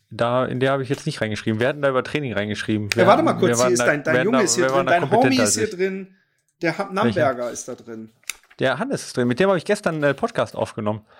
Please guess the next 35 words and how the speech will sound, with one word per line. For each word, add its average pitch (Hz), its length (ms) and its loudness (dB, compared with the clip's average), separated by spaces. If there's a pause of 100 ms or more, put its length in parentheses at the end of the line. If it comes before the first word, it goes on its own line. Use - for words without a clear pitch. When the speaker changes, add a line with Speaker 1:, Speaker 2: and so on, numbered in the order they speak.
(380)
Speaker 2:
Was 107 120 -10
für 113 100 -12
ein 107 60 -12
Speaker 1:
Ähm, - 40 -14
Speaker 2:
Podcast 123 300 -2
Speaker 1:
und 131 140 2
Speaker 2:
denn? - 60 -
Speaker 1:
zwar 147 160 0
hat 139 120 -2
er 127 120 0
mich 190 140 -2
interviewt. 107 520 -4
Speaker 2:
Oh, 180 160 -2
hat 175 120 -8
er 170 60 -6
einen 160 100 -8
Podcast? - 360 -10
Speaker 1:
Für, 127 240 2
für - 180 -2
Dynafit. 127 540 -4
Nee, 143 320 2
Speaker 2:
Ach 123 60 6
so, 226 140 6
Speaker 1:
äh, - 40 4
Dynafit 185 400 2
hat 139 140 -2
ja 131 80 2
einen 117 100 -4
Speaker 2:
Dynafit-Podcast. 202 420 -4
Speaker 1:
Podcast. - 20 -12
Speaker 2:
Ah, 101 60 -12 (120)
ja, 87 80 -18
ja, 80 60 -20
ja, - 40 -20
stimmt. - 240 -20